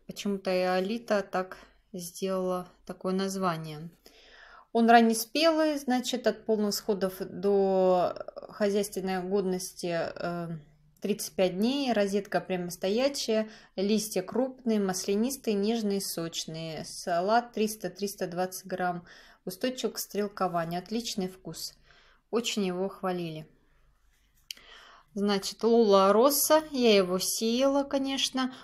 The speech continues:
Он скороспелый, листья такие сильно гофрированы. Он очень красивый,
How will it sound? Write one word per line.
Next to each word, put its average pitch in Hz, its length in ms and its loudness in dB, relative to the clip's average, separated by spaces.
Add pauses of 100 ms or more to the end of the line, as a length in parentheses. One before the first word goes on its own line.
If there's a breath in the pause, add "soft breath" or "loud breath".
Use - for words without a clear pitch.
Он 285 140 0
скороспелый, 262 880 2
листья 214 460 2
такие 196 340 -2
сильно 196 540 2
гофрированы. 247 1000 0 (220 loud breath)
Он 208 260 0 (200)
очень 190 500 2
красивый, 262 680 0